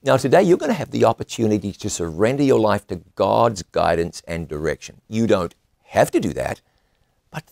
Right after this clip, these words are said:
think about what the choice represents. We live in a sinful world, a challenged and challenging world. We face problems we cannot fix, but God can.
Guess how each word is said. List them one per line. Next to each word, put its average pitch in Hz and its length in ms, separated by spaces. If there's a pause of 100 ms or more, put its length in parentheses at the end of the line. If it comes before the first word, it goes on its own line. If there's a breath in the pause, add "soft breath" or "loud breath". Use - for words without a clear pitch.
(160)
think 294 300
about 127 320
what - 180
the 117 80
choice 95 320
represents. 90 560 (600)
We 135 140
live 135 120
in 123 60
a 110 80
sinful 120 560
world, 85 460
a 104 240
challenged 131 920
and 104 300
challenging 113 840
world. - 440 (560)
We 120 100
face 117 240
problems 104 580
we 104 180
cannot - 500
fix, - 280
but 139 300
God 131 380
can. 127 480